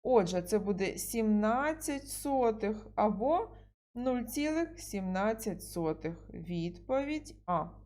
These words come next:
Переходимо до наступного завдання. У наборі новорічних іграшок шість червоних кульок, три білих і одна жовта.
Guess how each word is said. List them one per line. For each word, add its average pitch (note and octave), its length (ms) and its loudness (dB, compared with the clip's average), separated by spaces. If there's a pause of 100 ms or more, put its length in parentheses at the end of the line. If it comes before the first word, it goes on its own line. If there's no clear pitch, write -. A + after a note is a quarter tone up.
(1400)
Переходимо G#3+ 600 -2
до E4 100 -6
наступного C#4 720 -4
завдання. A3+ 600 0 (840)
У D4+ 80 -4
наборі D4+ 460 4
новорічних C#4 680 0
іграшок D4 520 2
шість C#4+ 300 -4
червоних F4 540 0
кульок, D4 340 2
три A#3 260 -2
білих D4 380 -2
і A3 60 2
одна G#3+ 260 2
жовта. F3 560 0